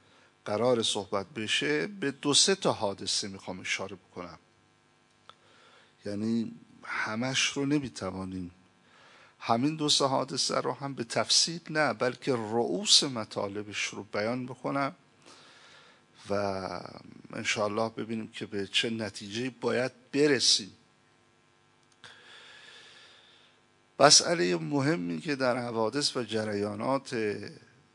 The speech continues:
ایام فاطمیه، یعنی بعد از شهادت پیغمبر، اتفاق افتاد، یک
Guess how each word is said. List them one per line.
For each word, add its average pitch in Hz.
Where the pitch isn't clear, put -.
ایام 117
فاطمیه، 98
یعنی 101
بعد 123
از 113
شهادت 101
پیغمبر، 101
اتفاق 107
افتاد، 160
یک 135